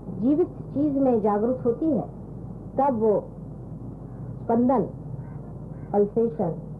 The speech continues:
की तरह से दिखाई देता है। डॉक्टर आपके लिए खास कर बोल रहे हैं आज का, इधर आइए।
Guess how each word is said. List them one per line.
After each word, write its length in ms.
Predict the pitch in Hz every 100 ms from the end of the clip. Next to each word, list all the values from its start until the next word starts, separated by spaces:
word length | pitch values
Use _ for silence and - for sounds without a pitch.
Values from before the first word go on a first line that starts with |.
| - - - -
की 80 |
तरह 220 | 226 185 185
से 140 | 180
दिखाई 300 | 151 - -
देता 180 | - -
है। 140 | - - - - - - - - - - - - - - - -
डॉक्टर 300 | 208 262 233
आपके 260 | 214 -
लिए 120 | 240
खास 240 | 220 214 214 -
कर 100 | 185
बोल 180 | 175
रहे 140 | 165 160
हैं 100 | 131 - - - - - - - - - - - -
आज 120 | 180 180 -
का, 180 | 165 - - - - - -
इधर 140 | 202
आइए। 300 | 196 170 156